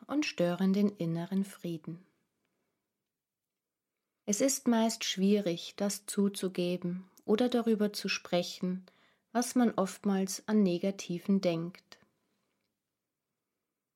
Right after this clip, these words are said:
Die Reaktionen sind somit unbewusst und können sehr verletzend sein. Für sich selbst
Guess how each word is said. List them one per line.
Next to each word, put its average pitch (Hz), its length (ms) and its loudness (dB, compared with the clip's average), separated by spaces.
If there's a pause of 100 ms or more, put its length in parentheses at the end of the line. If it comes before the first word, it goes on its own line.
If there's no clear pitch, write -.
(380)
Die 220 80 6
Reaktionen 214 960 2
sind 180 260 -2
somit 175 380 -4
unbewusst 185 840 0 (880)
und 247 200 2
können 180 340 0
sehr 165 240 0
verletzend 165 640 -4
sein. 160 340 -12 (1700)
Für - 180 -4
sich 175 240 -4
selbst - 600 -2